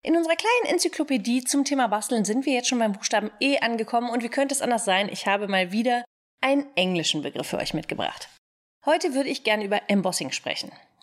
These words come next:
Einige von euch könnten jetzt den Einwand bringen, dass es dadurch, dafür durchaus auch einen deutschen Begriff gibt, nämlich Prägen.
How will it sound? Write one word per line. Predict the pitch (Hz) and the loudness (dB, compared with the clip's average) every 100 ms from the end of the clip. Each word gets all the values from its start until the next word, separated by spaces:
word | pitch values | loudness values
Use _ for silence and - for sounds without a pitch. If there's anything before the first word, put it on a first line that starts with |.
| - | -6
Einige | - 285 320 | 0 2 2
von | 330 311 | -2 0
euch | 277 - | 0 0
könnten | 277 285 | -2 0
jetzt | 269 269 | -2 0
den | |
Einwand | - 214 226 220 | 0 0 2 0
bringen, | 214 220 | -2 -2
dass | 214 214 | -2 -2
es | 202 | 0
dadurch, | 190 190 196 - _ _ | 0 0 -4 -8 _ _
dafür | 185 196 226 | -2 0 0
durchaus | 180 214 277 - 165 190 | -2 0 0 0 0 0
auch | - | -2
einen | 135 180 | -2 0
deutschen | 185 208 - | 2 2 0
Begriff | 165 165 160 | 0 -2 -4
gibt, | - 185 - _ _ | -4 -6 -10 _ _
nämlich | 190 185 180 - | -2 0 0 -4
Prägen. | - 196 202 160 156 | -2 0 0 0 -2